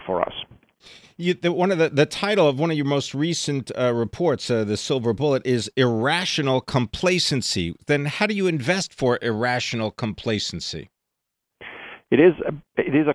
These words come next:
Speaker 1: conundrum for a portfolio manager to construct a portfolio in an environment where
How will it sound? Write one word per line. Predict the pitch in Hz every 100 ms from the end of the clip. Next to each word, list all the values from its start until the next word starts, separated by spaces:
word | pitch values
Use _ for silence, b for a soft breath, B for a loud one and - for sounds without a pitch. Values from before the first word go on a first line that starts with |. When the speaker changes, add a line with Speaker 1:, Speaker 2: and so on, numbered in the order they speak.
| -
Speaker 1:
conundrum | 120 113 123 104 98 98
for | - 104
a |
portfolio | - 95 - 123 113
manager | 101 101 92 101 98 -
to | 104 95
construct | 104 - 110 98
a | -
portfolio | - 95 - - 110 117 110
in |
an | 98
environment | 95 95 87 95 98 95 95 90
where | 92 90 90 87